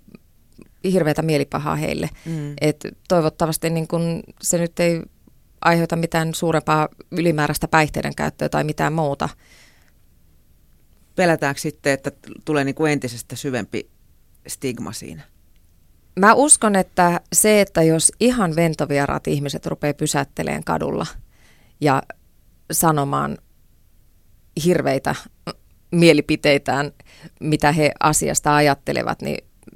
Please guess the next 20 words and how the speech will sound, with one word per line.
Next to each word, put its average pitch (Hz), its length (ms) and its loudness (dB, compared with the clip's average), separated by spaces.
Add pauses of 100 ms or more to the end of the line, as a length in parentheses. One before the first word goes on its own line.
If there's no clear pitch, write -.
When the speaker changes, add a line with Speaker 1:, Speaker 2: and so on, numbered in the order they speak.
(880)
Speaker 1:
mä, 180 340 2
mä 165 280 0
en 143 80 0
oikein 143 340 -4
usko, - 300 -6
että - 200 -8
se 139 200 -4
on - 160 -6 (480)
hirveän 139 460 0 (160)
tervettä 151 460 -2
kenellekään. 147 680 -4
Ja 151 80 -2
varsinkaan 151 540 0
se, 139 200 0
että, - 200 -6
että - 200 -4
se 156 100 0
voi 156 160 2
oikeasti 160 400 0
ihmisille, 147 440 0